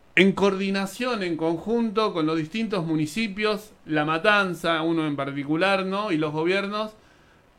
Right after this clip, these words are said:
Y es muy triste, ¿eh? Es muy triste porque bajo el término cultura, bajo el término de todo lo que tiene que ver con tradiciones y demás, libre albedrío. Quien se contagia, se contagia. ¿Qué le vamos a hacer? Quien va, va. Eh,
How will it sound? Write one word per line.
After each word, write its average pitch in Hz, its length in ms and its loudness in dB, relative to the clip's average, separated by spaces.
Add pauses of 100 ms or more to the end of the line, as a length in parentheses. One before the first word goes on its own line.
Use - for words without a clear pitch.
(500)
Y 247 120 2
es 294 80 6
muy 254 180 2
triste, 165 560 -4
¿eh? 160 100 -10
Es 196 80 -6
muy 226 140 -4
triste 196 260 -4
porque 160 300 -2
bajo 160 200 -4
el 175 80 -6
término 202 380 -4
cultura, 190 400 -2
bajo 165 220 0
el 151 100 -4
término 175 460 0
de 147 140 0
todo 175 200 -4
lo 160 120 -2
que 143 100 -6
tiene 160 260 -2
que 143 140 -2
ver 160 280 0
con 135 460 -4
tradiciones 139 720 -2
y 147 60 -4
demás, 180 420 -4 (460)
libre 233 300 4
albedrío. 196 680 2 (140)
Quien 196 160 0
se 196 120 2
contagia, 202 460 2
se 185 160 -2
contagia. 202 840 2
¿Qué 196 140 0
le 190 100 2
vamos 175 340 -2
a 170 60 -4
hacer? 190 340 0
Quien 170 300 0
va, 190 260 6
va. 208 480 6 (540)
Eh, 156 380 -2